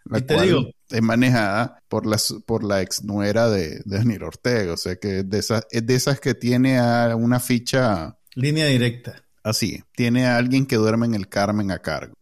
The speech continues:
Speaker 1: como
Speaker 2: Ahora bien, el,
Speaker 1: Ujú.
Speaker 2: el, el texto de ese proyecto de disposición <laughs> es tan ambiguo que hasta te lo
Speaker 1: Sí.
Speaker 2: pueden aplicar a lo que vos grabás con tu teléfono.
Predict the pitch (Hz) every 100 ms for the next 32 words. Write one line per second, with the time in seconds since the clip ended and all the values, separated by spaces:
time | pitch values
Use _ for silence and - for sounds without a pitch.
0 | - - - 80 131 131 127 156 151 104
1 | - 123 117 110 101 107 107 113 92 175
2 | 220 - - 123 190 - - 117 107 104
3 | 113 147 127 117 104 107 143 139 117 101
4 | 95 90 90 101 101 104 107 110 110 104
5 | - 98 156 160 120 135 135 - - -
6 | - 135 127 - 202 254 175 127 110 107
7 | 160 180 _ _ - 135 127 131 131 117
8 | 110 101 143 160 160 127 139 156 156 156
9 | 113 127 139 127 127 160 - 127 92 147
10 | 135 -